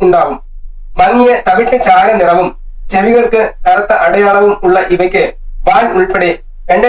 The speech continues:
ദശാംശം നാല് മീറ്റർ വരെ നീളമുണ്ടാകും. ആറ് മീറ്റർ വരെ ചാടാനും മണിക്കൂറിന് എൺപത് കിലോമീറ്റർ വേഗതയിൽ ഓടാനും കഴിയും. രാത്രികാലങ്ങളിലാണ് ഇവ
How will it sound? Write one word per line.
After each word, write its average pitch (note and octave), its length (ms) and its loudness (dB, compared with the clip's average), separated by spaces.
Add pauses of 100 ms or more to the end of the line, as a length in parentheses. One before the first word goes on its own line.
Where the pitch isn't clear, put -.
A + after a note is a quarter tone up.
ദശാംശം G3 460 0 (220)
നാല് G#3 300 2
മീറ്റർ F#3 320 2
വരെ F3 140 2 (100)
നീളമുണ്ടാകും. F3 600 0 (600)
ആറ് A#3 200 2
മീറ്റർ A3+ 280 0
വരെ G3+ 200 2
ചാടാനും F3+ 420 2 (400)
മണിക്കൂറിന് G#3+ 500 2 (180)
എൺപത് A#3 260 2
കിലോമീറ്റർ G3 460 0
വേഗതയിൽ F3 380 2 (180)
ഓടാനും F#3 360 2
കഴിയും. F3+ 280 0 (680)
രാത്രികാലങ്ങളിലാണ് A#3 840 2 (160)
ഇവ F#3+ 60 0